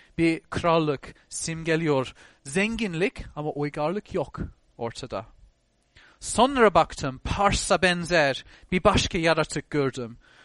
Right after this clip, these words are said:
Sırtında dört kunaş, ö, kuş kanadı vardı. Bu yaratığın dört başı vardı ve ona egemenlik verilmişti. İşte dört kanak-,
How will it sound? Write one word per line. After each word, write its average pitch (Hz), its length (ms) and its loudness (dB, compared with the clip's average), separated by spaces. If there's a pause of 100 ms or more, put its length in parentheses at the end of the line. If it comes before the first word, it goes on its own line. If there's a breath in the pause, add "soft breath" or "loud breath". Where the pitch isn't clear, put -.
(120)
Sırtında 185 760 0
dört 202 400 2 (200 soft breath)
kunaş, 190 560 -2 (100)
ö, 226 160 4
kuş - 340 -2
kanadı 170 460 -2
vardı. 143 480 2 (500 soft breath)
Bu 208 120 0
yaratığın 233 720 0
dört 208 380 2 (220)
başı 180 400 2
vardı 123 460 2 (340 soft breath)
ve 156 160 0
ona 170 340 0 (260)
egemenlik 160 760 -4 (260)
verilmişti. 147 580 -4
İşte 147 340 -6
dört 170 260 2
kanak-, 165 500 -4